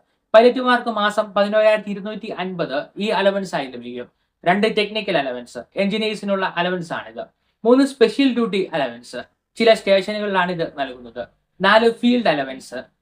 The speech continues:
വളരെ ദുർഘട മേഖലകളിലും ഹൈ ആൾട്ടിറ്റ്യൂഡിലും പോസ്റ്റ് ചെയ്തവർക്ക് നൽകുന്ന അലവൻസ് ആണിത്. അഞ്ച് സൗജന്യ മെഡിക്കൽ. വിലക്കുറവിൽ ക്യാന്റീൻ ഫുഡ്, എയർഫോഴ്സ് സ്റ്റേഷനുകളിൽ മികച്ച വീടുകൾ എന്നിവ ലഭിക്കും. ഇനി നേവിക്ക് നാല് തരം അലവൻസുകളാണ്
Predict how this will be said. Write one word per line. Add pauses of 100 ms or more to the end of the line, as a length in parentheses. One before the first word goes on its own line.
(280)
വളരെ
ദുർഘട (100)
മേഖലകളിലും (220)
ഹൈ (160)
ആൾട്ടിറ്റ്യൂഡിലും (100)
പോസ്റ്റ്
ചെയ്തവർക്ക് (340)
നൽകുന്ന (180)
അലവൻസ്
ആണിത്. (380)
അഞ്ച് (140)
സൗജന്യ
മെഡിക്കൽ. (520)
വിലക്കുറവിൽ (160)
ക്യാന്റീൻ
ഫുഡ്, (180)
എയർഫോഴ്സ്
സ്റ്റേഷനുകളിൽ (100)
മികച്ച (100)
വീടുകൾ
എന്നിവ
ലഭിക്കും. (460)
ഇനി (200)
നേവിക്ക് (280)
നാല്
തരം (120)
അലവൻസുകളാണ്